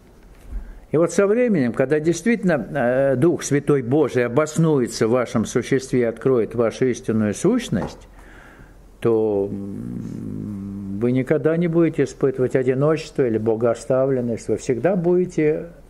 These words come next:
самодостаточны во всём. Чем бы вы ни занимались, где бы вы ни находились, это факт. Без Бога в сердце человек находится в состоянии душевной смуты.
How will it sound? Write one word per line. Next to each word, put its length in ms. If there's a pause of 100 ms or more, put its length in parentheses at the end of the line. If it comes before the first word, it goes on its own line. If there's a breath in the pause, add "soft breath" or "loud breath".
(160)
самодостаточны 920
во 140
всём. 320 (520)
Чем 220
бы 80
вы 120
ни 120
занимались, 800 (340 loud breath)
где 200
бы 80
вы 100
ни 100
находились, 880 (520)
это 220
факт. 460 (3250 loud breath)
Без 240
Бога 380
в 60
сердце 440
человек 520
находится 500
в 40
состоянии 580
душевной 580
смуты. 560